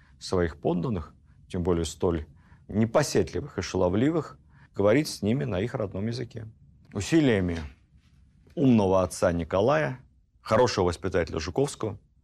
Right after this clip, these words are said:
матери, именно она Жуковского порекомендовала в качестве главного воспитателя, он обучал ее русскому языку, так он оказался в семье императора.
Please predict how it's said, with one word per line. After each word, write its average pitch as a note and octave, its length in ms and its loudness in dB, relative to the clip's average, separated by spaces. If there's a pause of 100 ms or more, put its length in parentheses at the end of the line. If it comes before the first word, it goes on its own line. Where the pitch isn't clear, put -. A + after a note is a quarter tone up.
матери, C3 540 2
именно F#2+ 280 2
она E2+ 160 -2
Жуковского D#2+ 520 -6
порекомендовала D#2+ 680 -4
в - 80 -20
качестве D#2 380 -10
главного D#2+ 400 -2
воспитателя, - 640 -6 (280)
он G#2+ 200 -2
обучал G2 380 2
ее F2 120 2
русскому F2+ 360 -4
языку, - 480 -6
так D#2+ 180 -2
он D#2+ 100 -6
оказался D#2+ 540 -4
в - 80 -14
семье E2 340 -6
императора. D2+ 520 -8